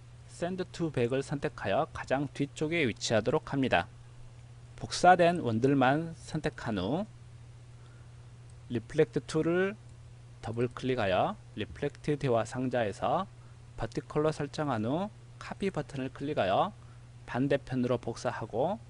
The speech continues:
셀렉션 툴로 쉬프트를 누른 채 이동하여 다음과 같이 각각 대칭이 되게 만듭니다. 셀렉션 툴로 장식 모양을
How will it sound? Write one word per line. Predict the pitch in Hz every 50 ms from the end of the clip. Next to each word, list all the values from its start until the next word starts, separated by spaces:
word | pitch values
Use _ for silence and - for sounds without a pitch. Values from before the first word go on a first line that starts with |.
| - - - - - - - - - - - - - - - - - - - - - -
셀렉션 | - - 143 131 139 135 - - 139 127 123
툴로 | - - 135 123 120 127 143 160 175 180 - - - - - - - - - - - - - - - - - - -
쉬프트를 | - - - 190 - 190 190 - - - 175 170
누른 | 156 143 120 123 123 120
채 | - - 110
이동하여 | 107 110 110 110 104 92 92 107 135 165 180 185 - -
다음과 | - - 107 104 101 95 92
같이 | - - - - 147 160 175 190 - - - - - - - - - - - -
각각 | - - - - - - 113 131 147 -
대칭이 | - - 139 135 - - - 175 165 139
되게 | - 110 123 160
만듭니다. | 160 127 104 95 92 92 90 85 85 101 - - - - - - - - - - - - - - - - - - -
셀렉션 | - - 151 165 180 175 - 151 143
툴로 | - - 160 143 123 123 151 180 196 - - - - - - - - - - - -
장식 | - - 120 117 117 - 170 - -
모양을 | 123 117 113 110 117 120 117 135 170 202